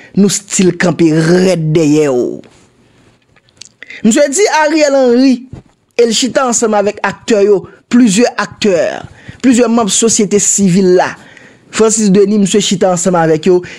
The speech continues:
e li di moun yo trè klè. Ariel ap stil rete sou pouvwa, jiska sk ke li òganize eleksyon. Men, sa ki pa parèt klè,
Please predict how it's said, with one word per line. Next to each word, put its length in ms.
e 160
li 140
di 180
moun 220
yo 100
trè 240
klè. 220
Ariel 260
ap 140
stil 260
rete 240
sou 160
pouvwa, 380
jiska 400
sk 160
ke 100
li 160
òganize 540
eleksyon. 460
Men, 300
sa 400
ki 220
pa 160
parèt 400
klè, 220